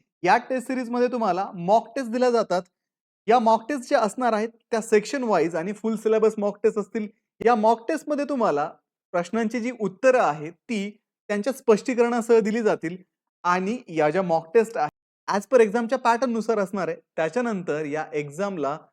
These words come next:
सामोरं जाताना तुमचं जे टाइम मॅनेजमेंट आहे, ते टाइम मॅनेजमेंट इथे परफेक्ट करण्यासाठी या मॉक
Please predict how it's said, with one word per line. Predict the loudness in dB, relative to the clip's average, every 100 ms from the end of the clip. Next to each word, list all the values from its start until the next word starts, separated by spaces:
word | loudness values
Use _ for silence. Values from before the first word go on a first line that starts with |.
| _ _ _ _ _ 0
सामोरं | 2 4 2 4
जाताना | 2 0 -4
तुमचं | -6 -8 -8 0
जे | 0
टाइम | 2 -2 0 -2
मॅनेजमेंट | -2 -2 -4 -4 -6
आहे, | -8 -8
ते | -8
टाइम | -6 -6 -6 -6
मॅनेजमेंट | -4 -6 -6 -8 -8
इथे | -2 -2
परफेक्ट | 0 -2 -2 -2 -2
करण्यासाठी | -6 -8 -8 -8 -6 -4
या | -2
मॉक | -4 -6